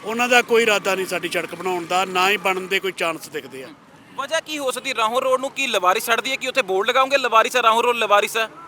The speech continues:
Speaker 1: ਸਾਡੇ ਲੋਕਾਂ ਦਾ ਕਸੂਰ ਆ ਜੀ, ਸਾਡਾ ਸੌ ਪਿੰਡ ਆ, ਕਿੰਨੀ ਕੁ ਜਨਤਾ ਬੈਠੀ ਆਣ ਕੇ।
Speaker 2: ਬਿਲਕੁਲ, ਟਾਵਾਂ ਜਨਤਾ, ਸੌ ਪਿੰਡ ਪੂਰਾ ਨਹੀਂ ਬਾਹਰ ਆਇਆ।
Speaker 1: ਸੌ ਪਿੰਡ ਕੀ, ਸੌ ਪਿੰਡ ਚੋਂ ਪੰਜ ਪੰਜ ਬੰਦੇ ਵੀ ਨਹੀਂ ਆਏ।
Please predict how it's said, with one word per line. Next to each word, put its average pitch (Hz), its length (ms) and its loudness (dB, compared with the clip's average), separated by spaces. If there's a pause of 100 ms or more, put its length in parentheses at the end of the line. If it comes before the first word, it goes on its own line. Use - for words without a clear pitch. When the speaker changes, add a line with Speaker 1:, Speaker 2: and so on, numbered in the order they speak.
(160)
Speaker 1:
ਸਾਡੇ 208 320 -2
ਲੋਕਾਂ 233 360 -2
ਦਾ 233 120 -2
ਕਸੂਰ 202 360 -8
ਆ 190 80 2
ਜੀ, 185 160 -6 (360)
ਸਾਡਾ 214 300 0
ਸੌ 214 240 -4
ਪਿੰਡ 233 320 -2
ਆ, 240 100 4
ਕਿੰਨੀ 226 280 -6
ਕੁ 226 60 -6
ਜਨਤਾ 202 340 -4
ਬੈਠੀ 180 320 -6
ਆਣ 170 140 -6
ਕੇ। 165 160 -14 (200)
Speaker 2:
ਬਿਲਕੁਲ, 202 280 -14 (480)
ਟਾਵਾਂ 208 320 4
ਜਨਤਾ, 175 360 0 (180)
ਸੌ 202 160 2
ਪਿੰਡ 208 180 -2
ਪੂਰਾ 196 220 0
ਨਹੀਂ 208 100 -2
ਬਾਹਰ 175 200 2
ਆਇਆ। 147 180 -6 (680)
Speaker 1:
ਸੌ 220 200 -2
ਪਿੰਡ 247 260 -2
ਕੀ, 240 240 -2
ਸੌ 220 240 -2
ਪਿੰਡ 233 220 -4
ਚੋਂ 247 100 0
ਪੰਜ 208 220 -2
ਪੰਜ 220 180 -4
ਬੰਦੇ 220 280 -2
ਵੀ 226 80 -8
ਨਹੀਂ 226 120 -4
ਆਏ। 202 160 -4